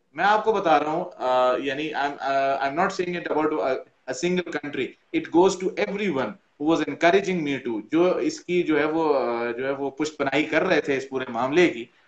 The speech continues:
ये उन सब के लिए है। Counseling करें, अच्छी राह दिखाएं, एक generation तो set कर दें ना, एक का म्यार तो अच्छा निकले, फिर वो बात चल सो चल निकलेगी, फिर ये परेशानियां नहीं होंगी। आप देखिएगा ये मसला क्या हो रहा है, अभी लोग घबराए हुए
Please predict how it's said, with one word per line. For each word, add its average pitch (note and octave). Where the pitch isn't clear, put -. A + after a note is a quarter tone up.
ये G#3
उन A3
सब G#3
के F#3
लिए A#2+
है। F#2+
Counseling F#3
करें, G#3
अच्छी G#3+
राह F#3+
दिखाएं, F3+
एक A#3
generation G#3
तो A3
set F#3+
कर F3
दें F3
ना, G#3
एक G#3+
का A#3+
म्यार G#3
तो G#3+
अच्छा G3+
निकले, G3+
फिर -
वो C4
बात G#3+
चल A#3
सो B3+
चल B3
निकलेगी, F#3
फिर G3
ये A#3
परेशानियां A3+
नहीं C#4
होंगी। A3+
आप G3+
देखिएगा D#3
ये G#3+
मसला A3+
क्या B3
हो G3
रहा D#3
है, D3+
अभी G#3+
लोग A#3
घबराए E3
हुए E3